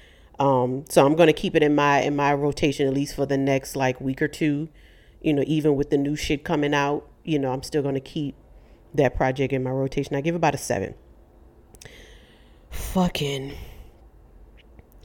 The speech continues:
let me see, who, who do I go, who do I go to next? I'm gonna go to my guy, man. Shout out to Texas.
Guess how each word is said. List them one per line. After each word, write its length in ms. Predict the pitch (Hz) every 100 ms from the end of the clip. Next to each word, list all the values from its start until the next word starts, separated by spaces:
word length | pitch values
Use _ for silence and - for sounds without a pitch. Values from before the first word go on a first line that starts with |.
| - - - - -
let 80 | -
me 100 | 139
see, 180 | - 123
who, 240 | 147 190
who 160 | 185 190
do 60 | 147
I 120 | 123
go, 300 | 104 92 -
who 100 | 170
do 60 | 139
I 60 |
go 160 | 101 -
to 160 | -
next? 520 | - - - - - - - - - - - -
I'm 140 | 170
gonna 160 | 226 330
go 120 | 277
to 60 | 262
my 140 | 247
guy, 420 | 202 185 196 208
man. 440 | 202 160 151 151 151
Shout 260 | - 214
out 140 | 226 226
to 80 | 160
Texas. 560 | 202 165 - 101 -